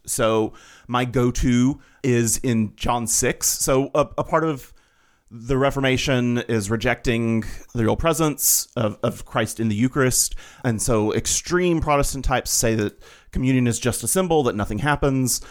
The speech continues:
But they also say that they're literalists. And in John six, like, Jesus is very clear. It's, it's not even like in the Synoptics where he's with his friends the night before he dies and says, "Take, eat, this, my,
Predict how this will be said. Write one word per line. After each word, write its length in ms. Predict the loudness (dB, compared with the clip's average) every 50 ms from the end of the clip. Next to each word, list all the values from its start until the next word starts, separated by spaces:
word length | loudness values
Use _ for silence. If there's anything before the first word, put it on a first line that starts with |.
| -20 -14 -8 -2
But 60 | 0
they 120 | 2 2 2
also 220 | 2 0 -2 -4
say 160 | -4 -2 -2
that 100 | 0 0
they're 120 | 0 0 0
literalists. 520 | 2 2 2 2 2 2 2 0 0 -2
And 100 | 0 0
in 120 | 0 0 0
John 260 | 0 0 0 0 -2
six, 540 | -4 -2 0 0 0 0 -2 -4 -4 -4 -6 -12 -18 -20 -18 -10 -8
like, 180 | -8 -8 -6 -4
Jesus 380 | -2 0 0 2 2 0 0
is 100 | 0 -2
very 280 | 0 0 0 0 0 -2
clear. 440 | -4 -2 0 0 2 2 2 2 2
It's, 220 | 0 -2 -4 -8 -10 -10
it's 80 | -6 -2
not 140 | -2 0
even 120 | 0 0 0
like 140 | 0 0 0
in 80 | -2
the 80 | -2 -2
Synoptics 500 | -2 -2 -2 -2 -4 -4 -6 -8 -6 -6
where 100 | -6 -4
he's 260 | -4 -2 -2 -4 -6 -8 -12 -16 -20 -20 -20 -20 -20 -14 -6
with 160 | -2 -2 0
his 180 | 0 0 -2 -2
friends 380 | -2 0 0 2 2 0 -2
the 60 | -2 -2
night 100 | -2 -4
before 240 | -4 -4 -6 -4
he 80 | -4 -4
dies 400 | -2 0 0 2 2 0 0 -2
and 80 | -4 -4
says, 220 | -2 -2 -2 -2
"Take, 200 | -2 -2 -2 -2 -4
eat, 80 | -4
this, 200 | -2 -2 -2 -2
my, 100 | -2 -4